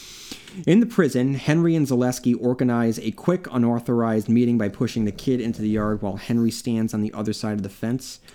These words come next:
Ominously, as the kid steps into the sunlight, Terry O'Quinn's narration intones that God informed him to never let him see the light of day again.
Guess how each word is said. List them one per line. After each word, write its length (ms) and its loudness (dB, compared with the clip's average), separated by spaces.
Ominously, 800 0
as 160 -4
the 80 -2
kid 260 -2
steps 320 -4
into 160 0
the 100 -6
sunlight, 600 -2
Terry 260 0
O'Quinn's 480 -2
narration 640 0
intones 640 -6
that 200 -10
God 280 -4
informed 480 -2
him 160 0
to 120 -6
never 400 0
let 200 -4
him 120 -2
see 220 -4
the 120 -8
light 200 -4
of 100 -10
day 180 -8
again. 300 -12